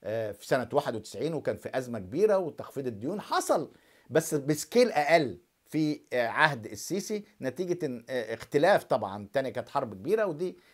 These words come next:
آه، مع إسقاط نظام كبير، آه، عشان يسقطوا يتحرروا الكويت، لكن ده حاجة صغيرة، لسه صغيرة، لكن، آه، بالتأكيد إن دور غزة أدى إلى دور إيجابي لمصر في، آه، آه،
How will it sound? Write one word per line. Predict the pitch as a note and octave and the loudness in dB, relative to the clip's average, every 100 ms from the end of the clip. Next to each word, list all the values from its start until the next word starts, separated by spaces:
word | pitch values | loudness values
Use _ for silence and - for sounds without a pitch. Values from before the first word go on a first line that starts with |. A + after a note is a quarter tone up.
| _ _ | _ _
آه، | A2 A2 | -8 -4
مع | A2+ G#2+ G#2 G2+ F2 F2 C2 D2 - | -6 -6 -8 -10 -12 -14 -16 -18 -18
إسقاط | - C3+ - | -2 -2 -2
نظام | G#2+ A#2+ B2 | -4 -4 -4
كبير، | A#2 A#2+ D3+ A#2 G#2 | -4 -4 -4 -4 -8
آه، | E2 - - - | -12 -12 -12 -12
عشان | E2 F#2+ A2+ G#2 | -12 -10 -10 -10
يسقطوا | - D3 C#3+ G#2 - - _ _ _ | -10 -10 -8 -8 -10 -20 _ _ _
يتحرروا | G#2 G2+ G#2+ G#2+ A2 C#3+ C3 | -12 -10 -8 -6 2 2 2
الكويت، | - A#2+ G3+ A3+ | -2 0 0 0
لكن | F#3 E3+ | -4 -2
ده | D3+ | -4
حاجة | E3 F3+ D#3 | -4 -4 -4
صغيرة، | A2+ G#2+ G#2 D#3 F3 B2+ | -2 -4 2 2 4 2
لسه | D3 F3 B2+ | -2 -2 -6
صغيرة، | G2+ G#2+ C3 G3+ G#3+ - _ - | -2 0 2 2 0 -6 _ -2
لكن، | C3+ D3 C#3 - | 0 0 -4 -4
آه، | B2 | -2
بالتأكيد | A#2 B2 - A2 F3+ G#3 | 0 -2 -2 0 0 0
إن | D#3 C3+ | 0 0
دور | B2+ D3+ | 2 2
غزة | A#2+ D#3+ C#3 D3+ | 2 0 2 0
أدى | - C3 A#2+ A#2+ | 0 -6 -2 -2
إلى | C3 B2 A#2+ _ _ _ | 0 0 -2 _ _ _
دور | G#2+ D3 E3 | -2 0 2
إيجابي | C3 A#2+ D3 C3+ C#3+ C#3 A#2 | 0 2 4 4 -2 -6 -4
لمصر | A#2 A#2 D3+ - A#2+ | -2 0 -2 -2 -8
في، | A#2 D3 D#3+ D3+ _ _ _ _ | -4 -4 -2 -4 _ _ _ _
آه، | B2 B2 A#2 - _ _ _ _ A#2 | -8 -4 -4 -8 _ _ _ _ -8
آه، | A#2+ A#2 A2+ | -6 -6 -8